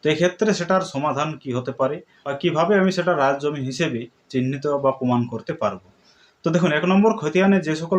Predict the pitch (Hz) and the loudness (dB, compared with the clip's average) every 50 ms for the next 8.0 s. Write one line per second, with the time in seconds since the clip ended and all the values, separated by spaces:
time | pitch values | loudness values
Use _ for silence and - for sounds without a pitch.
0 | 175 - 143 143 151 156 156 160 170 170 147 123 127 143 143 - - - 107 120 | 0 0 0 2 2 2 0 0 0 0 2 4 2 2 2 0 -6 -14 -18 -20
1 | - _ _ _ _ _ _ _ _ _ _ _ - - 160 170 185 202 214 214 | -20 _ _ _ _ _ _ _ _ _ _ _ -6 -2 0 2 4 4 4 4
2 | 190 160 156 151 151 - 190 185 196 196 202 208 202 - 143 143 - - 160 196 | 4 2 0 0 2 2 2 4 4 6 6 4 4 4 2 0 0 0 2 2
3 | 196 190 190 - 160 160 156 170 175 165 151 147 151 180 180 - - - 143 139 | 2 2 0 -2 -4 0 0 0 0 2 0 2 2 2 0 0 -6 -10 -4 0
4 | 175 175 165 139 135 151 160 156 156 135 117 110 120 - 135 131 127 127 127 143 | 2 2 2 0 0 -2 -2 -2 0 -2 -2 -2 -4 -6 -4 -2 0 0 0 0
5 | 139 135 139 131 - - - 131 139 147 143 180 151 131 113 104 95 92 101 95 | 0 0 -2 -4 -6 -10 -14 -14 -14 -12 -12 -8 -6 -4 -4 -4 -6 -10 -14 -16
6 | - - - - - - - _ _ - 131 151 180 196 175 160 156 156 180 190 | -16 -18 -20 -20 -20 -20 -20 _ _ -4 0 2 4 4 4 4 4 4 2 2
7 | 180 143 143 143 - - - 180 131 - - 160 156 - 131 135 147 147 - 123 | 4 2 0 0 0 0 -2 -2 0 0 0 0 0 0 -2 -2 -2 0 -2 -2